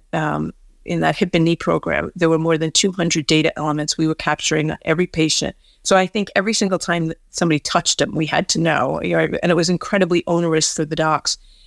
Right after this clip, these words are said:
But ultimately, as I scaled the program, we narrowed that down and we had,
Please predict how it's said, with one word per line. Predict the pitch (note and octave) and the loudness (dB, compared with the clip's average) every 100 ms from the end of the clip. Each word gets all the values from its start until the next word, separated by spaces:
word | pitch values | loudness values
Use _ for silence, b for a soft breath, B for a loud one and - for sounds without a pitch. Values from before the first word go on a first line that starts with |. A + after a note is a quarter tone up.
| b b b | b b b
But | F#3 F3 - - _ - | 4 4 0 -10 _ 0
ultimately, | G3+ A#3+ G#3 F3+ - E3 E3 - - F#3 _ | 0 0 -2 -4 -4 -4 -4 -8 -16 -18 _
as | E3 E3 - E3 | 0 0 0 -2
I | |
scaled | D#3+ - F3+ G3 | -2 0 2 2
the | F3+ | 2
program, | - E3 D#3 D#3+ | -4 -8 -6 -6
we | E3 | -4
narrowed | D#3+ D#3+ E3+ D#3+ | -2 0 0 0
that | D3+ D3+ | 0 0
down | - D3+ D3+ | 0 -2 -2
and | D#3 | -2
we | D3+ | -6
had, | D#3 D3 D3+ E3+ | -6 -2 -2 -4